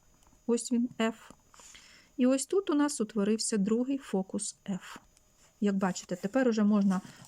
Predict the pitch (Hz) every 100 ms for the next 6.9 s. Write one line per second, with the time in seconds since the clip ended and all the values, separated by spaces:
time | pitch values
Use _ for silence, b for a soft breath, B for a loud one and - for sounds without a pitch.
0 | - 254 269 262 240 202 196 185 185 202
1 | 190 190 180 - 196 196 190 - 339 359
2 | 330 185 185 240 311 262 247 226 233 240
3 | - _ - 196 208 214 - 214 196 185
4 | 180 190 196 190 180 180 - B B B
5 | 220 220 262 269 240 226 208 196 220 339
6 | 381 277 - 208 - - 240 359 466